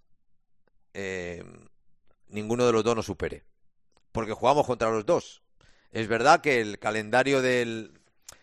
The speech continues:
del Leganés es, bueno, eh, lo miren como lo miren, juega contra nosotros. Siguiente partido,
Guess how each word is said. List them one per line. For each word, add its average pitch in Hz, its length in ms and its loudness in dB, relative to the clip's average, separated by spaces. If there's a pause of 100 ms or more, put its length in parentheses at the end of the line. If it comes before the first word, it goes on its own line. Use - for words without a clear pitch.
(140)
del 113 220 -4
Leganés 123 580 -2 (1080)
es, - 500 -6 (240)
bueno, 113 400 0 (220)
eh, 101 500 -6
lo 107 100 -4
miren 147 240 -2
como 127 200 0
lo 120 100 2
miren, 117 340 -4 (1500)
juega 175 300 4
contra 147 300 2
nosotros. - 640 -8 (1500)
Siguiente 160 440 -2
partido, 185 760 2